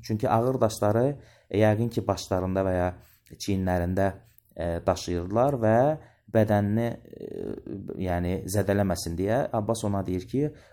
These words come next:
o izarı aşağı yox, yuxarı, boynu-, boynuva bağla. Boğazıma bağla. Və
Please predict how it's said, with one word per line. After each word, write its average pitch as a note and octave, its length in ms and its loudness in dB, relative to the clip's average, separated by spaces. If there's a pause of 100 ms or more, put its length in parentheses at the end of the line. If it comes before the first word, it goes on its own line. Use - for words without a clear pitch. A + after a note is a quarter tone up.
o A2 120 4
izarı G#2+ 380 2
aşağı G#2 380 0
yox, A2 360 0 (280)
yuxarı, G2+ 460 0 (140)
boynu-, F#2+ 440 0 (180)
boynuva F#2 460 2
bağla. D#2 460 -8 (1120)
Boğazıma F2 480 0
bağla. D2 300 -8 (600)
Və B2 240 4